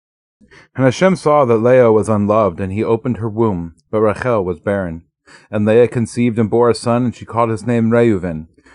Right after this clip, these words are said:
for she said, "For Hashem has looked upon my affliction, because now my husband is going to love me." And she conceived again and bore a son and said, "Because Hashem has heard that I am unloved,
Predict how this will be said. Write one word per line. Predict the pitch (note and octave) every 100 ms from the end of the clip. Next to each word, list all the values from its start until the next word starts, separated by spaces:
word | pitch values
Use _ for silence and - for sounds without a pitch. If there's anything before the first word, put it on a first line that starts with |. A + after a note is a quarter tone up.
| _ -
for | A#2
she | - A2+
said, | - A2 F2+ D#2+ _ _ _ _ _
"For | A#2 A2+
Hashem | G2+ G2 G#2+ - A#2+ B2
has | A2 F2+
looked | A2+ - -
upon | G2+ A2+ A2
my | G#2+ G#2
affliction, | G2+ A2+ G#2+ - E2 E2 _ _ _ -
because | G2+ A2+ F#2
now | G#2+ A#2+ G2 E2+
my | F#2+
husband | F2+ A#2+ - F#2
is | F2
going | G2 F#2
to | F2
love | F2+ A2
me." | F#2+ D#2+ D#2 _ _ _ _ _
And | G#2+
she | - C3+
conceived | C#3 - D3
again | C3+ C3 D#3+ A#2
and | G2
bore | A2 A2
a | G2
son | A#2+ G#2+
and | F#2+
said, | - G2+ F#2 F2+ _ _
"Because | - A#2 C3 B2
Hashem | C3 - B2+
has | A#2+ A2+
heard | - C3 G#2+
that | G2+
I | A2 A2+
am | G#2+
unloved, | G#2+ G#2 A#2+ F#2 -